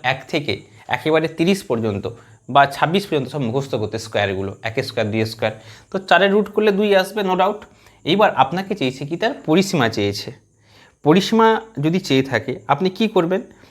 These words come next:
তাহলে পরিসীমা সূত্র টু into দৈর্ঘ্য প্লাস প্রস্থ, তাহলে এক্সের মান তো টু, তাহলে এইটা হয়ে যাচ্ছে কত? দুই, এইটা হয়ে যাচ্ছে সাত দুগুণে করলে কত হচ্ছে? চোদ্দো। তাহলে কীভাবে করতে পারেন? সূত্র লাগাতে পারেন। তাহলে টু into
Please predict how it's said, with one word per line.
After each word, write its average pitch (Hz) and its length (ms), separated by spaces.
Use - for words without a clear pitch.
তাহলে 175 140
পরিসীমা 170 380
সূত্র 196 360
টু 214 120
into 202 140
দৈর্ঘ্য 190 220
প্লাস 202 220
প্রস্থ, 185 320
তাহলে 170 160
এক্সের 147 300
মান 196 120
তো 202 80
টু, 196 380
তাহলে 151 140
এইটা 147 300
হয়ে 165 120
যাচ্ছে 170 260
কত? 196 440
দুই, 123 640
এইটা 123 220
হয়ে 170 100
যাচ্ছে 165 200
সাত 143 180
দুগুণে 160 280
করলে 170 240
কত 185 140
হচ্ছে? - 400
চোদ্দো। 107 520
তাহলে 165 280
কীভাবে 208 300
করতে 190 180
পারেন? 190 160
সূত্র - 360
লাগাতে 185 300
পারেন। 202 240
তাহলে - 420
টু 156 300
into 165 440